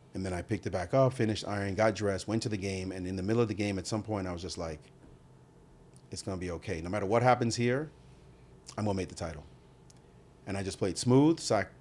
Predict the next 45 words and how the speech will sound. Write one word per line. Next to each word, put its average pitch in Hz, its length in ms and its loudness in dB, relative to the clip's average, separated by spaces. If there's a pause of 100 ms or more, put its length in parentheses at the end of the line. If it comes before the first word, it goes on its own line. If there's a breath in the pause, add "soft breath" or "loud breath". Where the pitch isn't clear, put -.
(120)
I, 101 200 0
I 95 100 4
won 101 200 4
a 113 40 4
pawn 113 340 4
in, 104 160 2
at 98 60 -2
one 113 180 4
point. 117 420 4
He 98 100 -8
sacked - 280 0
a 87 40 -10
pawn 92 220 -2
in 87 60 -2
the 85 80 -4
opening. 98 400 0
He 92 80 -2
had 85 100 -6
compensation. 104 760 -2 (280 loud breath)
I 95 60 -6
gave 98 180 -2
it 85 100 -6
back. 101 400 2 (300 soft breath)
And 85 100 -6
I 90 40 -4
just 85 160 -4
had 92 120 0
a, - 80 -4 (120)
this, - 260 -8 (220)
this 90 200 -6
initiative 104 480 4
torturing 117 460 6
him. 131 220 6
And 92 100 -4
then 90 80 -2
he 90 80 -4
blundered 92 480 -2 (520 loud breath)
in 98 120 -2
this 87 160 -4
moment. 120 400 4
And 104 120 -2
I 98 60 0
got 98 200 0
to 101 40 -2
play 95 460 2